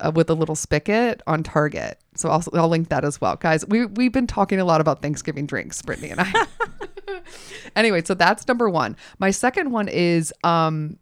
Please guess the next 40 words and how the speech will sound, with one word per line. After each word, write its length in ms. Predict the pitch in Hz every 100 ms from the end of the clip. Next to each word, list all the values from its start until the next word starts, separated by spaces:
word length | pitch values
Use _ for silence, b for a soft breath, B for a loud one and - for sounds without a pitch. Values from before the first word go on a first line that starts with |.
| -
it's 140 | 196
a 40 |
show 220 | 202 254 302
that's 140 | 370
been 120 | 226
out 180 | 190 -
for 120 | - 180
a 60 |
while, 380 | 151 143 160 196
but 260 | 180 165 147
just 420 | 170 175 208 -
recently, 580 | 170 175 180 - 160 147
I 60 |
wanna 180 | 143 151
say 220 | 147 156
a 80 | 147
couple 340 | - - 160 147
weeks 260 | 143 -
ago, 340 | 175 180 190 208 B B B
another 320 | 175 170 170 165
season 400 | - 202 196 175
dropped, 440 | 151 135 131 - -
and 260 | 156 156
specifically 560 | - 170 196 220 220 180
I 40 |
like 340 | 160 151 147 -
this 180 | 165 170
season 440 | - 160 147 147
or 100 | 147
this, 240 | 156 147 - -
this 220 | 160 -
section 380 | - 160 - 156
of 60 |
the 60 | 143
season 300 | - 151 151
that's 160 | 135 -
coming 260 | 151 147
out 180 | 147 - B B B
'cause 140 | 190
it's 160 | 175